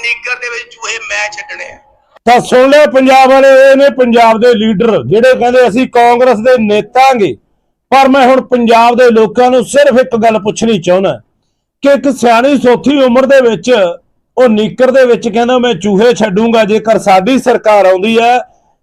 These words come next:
Speaker 2: ਤੇ ਪੰਜਾਬ ਦੇ ਮੁੱਖ ਮੰਤਰੀ ਦੇ ਮੂੰਹ ਨਾਸਾਂ," ਕਹਿੰਦਾ, "ਮੈਂ ਭੰਨੂ।" ਭਲਾ ਤੁਸੀਂ ਇਹ ਵੇਖੋ, ਇਹ ਸਿਆਸਤ ਹੁੰਦੀ ਹੈ, ਇਹਨੂੰ ਲੀਡਰਬਾਜ਼ੀ ਕਹਿੰਦੇ ਨੇ, ਕਿਉਂਕਿ ਪੰਜਾਬ ਦਾ ਮੌਜੂਦਾ ਇੱਕ ਮੁੱਖ ਮੰਤਰੀ ਹੈ।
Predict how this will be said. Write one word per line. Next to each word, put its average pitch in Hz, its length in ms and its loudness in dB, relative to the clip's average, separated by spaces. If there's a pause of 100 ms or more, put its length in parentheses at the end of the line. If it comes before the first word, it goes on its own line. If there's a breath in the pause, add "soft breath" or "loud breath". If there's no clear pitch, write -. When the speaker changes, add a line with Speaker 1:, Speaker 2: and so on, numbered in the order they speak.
Speaker 2:
ਤੇ 254 140 2
ਪੰਜਾਬ 240 640 2
ਦੇ 240 140 2
ਮੁੱਖ 214 300 -2
ਮੰਤਰੀ 214 420 -2
ਦੇ 254 160 2
ਮੂੰਹ 254 240 0
ਨਾਸਾਂ," 220 380 0
ਕਹਿੰਦਾ, 214 260 -2
"ਮੈਂ 196 240 -2
ਭੰਨੂ।" 160 360 -6 (720)
ਭਲਾ 226 280 2
ਤੁਸੀਂ 226 400 -2
ਇਹ 247 140 4
ਵੇਖੋ, 202 580 -2 (400)
ਇਹ 226 280 4
ਸਿਆਸਤ 247 420 0
ਹੁੰਦੀ 233 400 -2
ਹੈ, 226 80 -6 (500)
ਇਹਨੂੰ 277 320 2
ਲੀਡਰਬਾਜ਼ੀ 262 540 0
ਕਹਿੰਦੇ 262 320 0
ਨੇ, 254 100 -2 (500)
ਕਿਉਂਕਿ 277 340 2
ਪੰਜਾਬ 240 520 2
ਦਾ 269 140 2
ਮੌਜੂਦਾ 247 420 2
ਇੱਕ 262 160 0
ਮੁੱਖ 240 300 -2
ਮੰਤਰੀ 262 500 0
ਹੈ। 107 140 -6